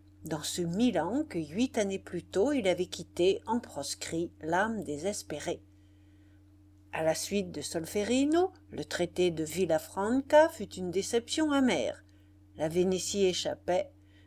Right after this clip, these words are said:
Venise restait captive. Mais c'était pourtant le Milanais reconquis, et c'était aussi la Toscane, les duchés de Parme et de Modène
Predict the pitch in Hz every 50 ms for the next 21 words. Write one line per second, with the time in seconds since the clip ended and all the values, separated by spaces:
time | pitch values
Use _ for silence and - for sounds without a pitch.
0 | - - 165 180 202 190 185 180 180 190 214 220 214 208 - - 135 - - -
1 | - 220 214 - - 123 - - - - 185 165 160 143 120 - - - - -
2 | - - - - - - - - - - - - - - - - - 247 285 285
3 | - - 320 311 - - 381 359 - - - 190 170 - - - - 202 175 151
4 | 131 131 - - 165 208 226 254 294 320 311 269 269 269 277 311 311 285 277 247
5 | - - 214 214 214 - - 294 277 247 - - - - - - - - - -
6 | - - - - - - 196 208 202 - - 277 277 - 330 302 - 214 202 -
7 | - - 302 294 254 208 - - 147 147 - - - - 247 247 240 214 190 175
8 | 156 151 - - - - - 180 180 190 175 160 196 262 269 - - 285 277 226
9 | 262 247 - - 202 175 160 151 143 170 165 160 - - - - 285 262 233 247
10 | 214 185 175 170 143 156 160 165 170 185 202 214 240